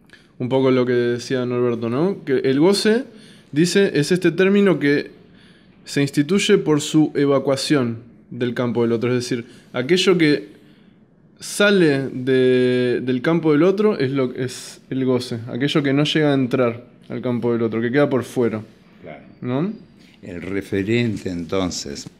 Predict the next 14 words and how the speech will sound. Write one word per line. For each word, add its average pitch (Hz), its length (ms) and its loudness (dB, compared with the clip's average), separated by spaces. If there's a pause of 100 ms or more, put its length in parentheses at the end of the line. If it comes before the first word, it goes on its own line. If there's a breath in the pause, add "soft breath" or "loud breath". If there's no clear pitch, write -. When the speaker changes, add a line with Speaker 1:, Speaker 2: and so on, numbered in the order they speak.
Speaker 2:
fundamental 87 1160 -6
del 78 200 -6
goce, 160 580 0 (880)
de 57 180 -14
este 69 200 -8
goce 80 360 -6 (440 soft breath)
traumático, 117 720 -2 (1800 loud breath)
y 151 120 -6
que, 160 580 0 (1600 loud breath)
digamos, 104 720 -4 (360)
opera 113 400 0
como 104 200 -2
este 113 220 0
vacío. 87 640 -2